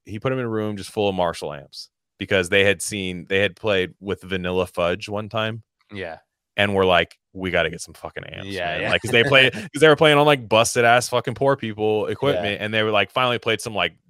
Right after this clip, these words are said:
Speaker 1: like, Vanilla Fudge is raw too, by the way. I, I'm, I'm a Vanilla Fudge fan. Like, I, I, I, they don't,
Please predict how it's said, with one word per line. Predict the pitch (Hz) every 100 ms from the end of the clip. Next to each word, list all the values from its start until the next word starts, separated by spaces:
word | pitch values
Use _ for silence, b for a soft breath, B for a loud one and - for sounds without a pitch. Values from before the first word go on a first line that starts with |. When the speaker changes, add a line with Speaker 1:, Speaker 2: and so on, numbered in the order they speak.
| _
Speaker 1:
like, | - 87
Vanilla | 90 139 214
Fudge | 220 175
is | 147
raw | 170 113
too, | - 85
by | 87
the | 85
way. | 82 80 85
I, | - 101 95
I'm, | 123
I'm | 90 95 127
a |
Vanilla | 90 87 80
Fudge | 90 90
fan. | - 69 73 -
Like, | 87 87
I, | 90 -
I, | 92 76 95
I, | 95 _ _
they | 90
don't, | 107 95